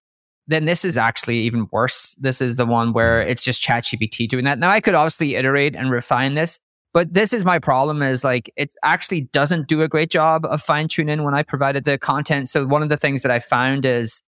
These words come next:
Speaker 1: the reason I brought that up is 'cause Linus's example is one of the ones that I've tried a lot actually is, like,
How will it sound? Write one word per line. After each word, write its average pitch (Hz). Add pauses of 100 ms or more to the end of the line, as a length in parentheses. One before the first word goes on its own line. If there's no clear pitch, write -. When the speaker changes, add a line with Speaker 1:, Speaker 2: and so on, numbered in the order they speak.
Speaker 1:
the 139
reason 151
I 143
brought 131
that 127
up 123
is 127
'cause 127
Linus's 143
example 120
is 120
one 127
of 127
the 123
ones 117
that 113
I've 107
tried 117
a 90
lot 117
actually 135
is, 117
like, 117